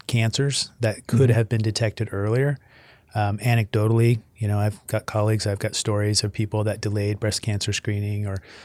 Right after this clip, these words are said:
Speaker 1: colonoscopy screening that, you know, have a little more advanced, uh, disease than they would have had had they caught it, you know, two years ago.
Speaker 2: Yeah.
Speaker 1: Um, and now everybody's trying to catch up with screening, or at least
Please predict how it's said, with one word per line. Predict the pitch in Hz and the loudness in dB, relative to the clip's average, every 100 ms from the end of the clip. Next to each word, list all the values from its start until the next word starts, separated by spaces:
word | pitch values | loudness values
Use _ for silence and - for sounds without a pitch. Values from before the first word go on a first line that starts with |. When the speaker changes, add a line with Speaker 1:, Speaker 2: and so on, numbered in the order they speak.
| - | -12
Speaker 1:
colonoscopy | - 120 107 101 - 107 | -2 2 2 0 0 -2
screening | - - 101 104 101 | -2 -2 -2 -2 -2
that, | 98 98 _ | -4 -6 _
you | - | -6
know, | 98 98 | -4 -4
have | - 110 101 | -2 0 2
a | 98 | 0
little | 104 107 107 | 0 0 0
more | 107 104 | 0 0
advanced, | 101 104 107 - - - _ - _ _ | -2 -2 -2 -4 -6 -8 _ -20 _ _
uh, | 110 107 | -2 0
disease | 104 98 101 107 117 - | 0 0 0 0 -2 -2
than | 104 98 98 110 | -2 -2 -4 -6
they | - | -4
would | 98 101 | -2 -2
have | 98 | -2
had | 107 107 104 | 0 0 -2
had | - 101 | -6 -6
they | 98 | -6
caught | 95 - 104 | -6 -2 -2
it, | 101 - - | -2 -6 -8
you | 107 | -6
know, | 98 98 - | -4 -6 -6
two | - | -4
years | 98 101 | -2 0
ago. | 120 127 160 - _ - - - - | 0 0 -2 -10 _ -20 -20 -20 -12
Speaker 2:
Yeah. | 101 98 92 | -4 -4 -2
Speaker 1:
Um, | 98 95 - _ _ _ _ | -4 -6 -12 _ _ _ _
and | 110 | 0
now | 117 135 123 | 4 6 6
everybody's | 107 107 107 101 | 4 2 0 0
trying | 113 101 | 0 -2
to | |
catch | - 107 - | -2 -2 2
up | 123 - - - - | 2 2 -8 -20 -2
with | 147 | 0
screening, | - 147 165 196 147 | 2 4 4 4 2
or | 107 101 98 | 2 -2 -4
at | |
least | 104 95 | -2 -2